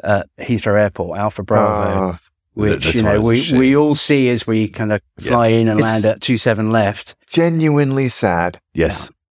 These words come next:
Speaker 3: Agreed.
Speaker 2: It's so, I do, I, my heart sinks every ti-, and I, and I don't say that with any kind of hyperbole. I j-,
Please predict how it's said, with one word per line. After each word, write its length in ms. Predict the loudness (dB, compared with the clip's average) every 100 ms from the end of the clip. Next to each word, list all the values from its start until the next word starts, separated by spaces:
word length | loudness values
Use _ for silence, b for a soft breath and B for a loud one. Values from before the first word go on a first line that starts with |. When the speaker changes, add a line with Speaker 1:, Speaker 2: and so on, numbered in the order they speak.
| _
Speaker 3:
Agreed. 420 | -6 -4 -4 -4 -8 -4
Speaker 2:
It's 180 | -4
so, 840 | -4 -8 -2 2 2 2 2 0 -6 -10
I 360 | -2 0 0
do, 300 | -2 0 0
I, 160 | 2 -2 -2
my 200 | 0 0
heart 280 | 2 0 0
sinks 420 | -2 -2 -2 -4 -6
every 520 | 0 0 0 0 0 0
ti-, 160 | -4 -2
and 140 | 0
I, 40 | 0 0 0
and 100 | 0
I 60 |
don't 220 | 0 -2 0
say 180 | -2 2
that 280 | 0 0 -6 _ _ _ _ _ _ _ _ _ _ -4
with 140 | 0
any 200 | 2 0
kind 200 | 0 0
of 80 | 0
hyperbole. 600 | -2 0 0 0 0 0
I 160 | 0 -2
j-, 240 | -4 -12